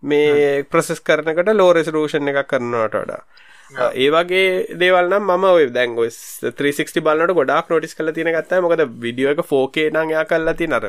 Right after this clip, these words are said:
Speaker 1: YouTube එකෙත් පෙන්නනවනේ ෆෝ කේ කියලා.
Speaker 2: ඔව්.
Speaker 1: ඒ වීඩියෝ එක, ඒ සමහරවිට එකම YouTuber තමයි. ඒ කියන්නේ එකම YouTuber එක එක්කෙනා සමහර ඒවා ෆෝ කේ යාගේ සමහර ඒවා එච් ඩී. ඒ වුණාට කැමරා එක දෙකම එකයි. අ,
Speaker 2: ඔව්.
Speaker 1: බලනකොට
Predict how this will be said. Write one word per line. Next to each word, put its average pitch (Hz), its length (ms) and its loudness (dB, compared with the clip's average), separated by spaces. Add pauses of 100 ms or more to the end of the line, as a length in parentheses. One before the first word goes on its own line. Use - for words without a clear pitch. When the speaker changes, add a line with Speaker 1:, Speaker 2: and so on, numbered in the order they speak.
(140)
Speaker 1:
YouTube 113 360 -6
එකෙත් 117 220 -4
පෙන්නනවනේ 123 420 0
ෆෝ 160 200 2
කේ 170 160 -2
කියලා. 202 280 0 (600)
Speaker 2:
ඔව්. 139 180 2 (140)
Speaker 1:
ඒ 139 180 0
වීඩියෝ 160 320 2
එක, 180 140 -2 (280)
ඒ - 200 -12
සමහරවිට 170 420 2
එකම 202 180 0
YouTuber 185 500 2
තමයි. 113 260 -2
ඒ 98 100 -10
කියන්නේ - 240 -10
එකම 147 200 -2
YouTuber 156 460 0
එක 135 160 -2 (260)
එක්කෙනා 156 360 0
සමහර 135 300 0
ඒවා 135 160 0
ෆෝ 127 160 0
කේ 147 180 0
යාගේ 147 180 0
සමහර 143 300 -2
ඒවා 143 180 -2
එච් - 80 -8
ඩී. 131 220 -6
ඒ 170 100 2
වුණාට 156 220 0
කැමරා 131 320 0
එක 165 100 0
දෙකම 156 240 0
එකයි. 113 300 -2 (540)
අ, - 120 -6 (140)
Speaker 2:
ඔව්. 123 160 2
Speaker 1:
බලනකොට 170 560 2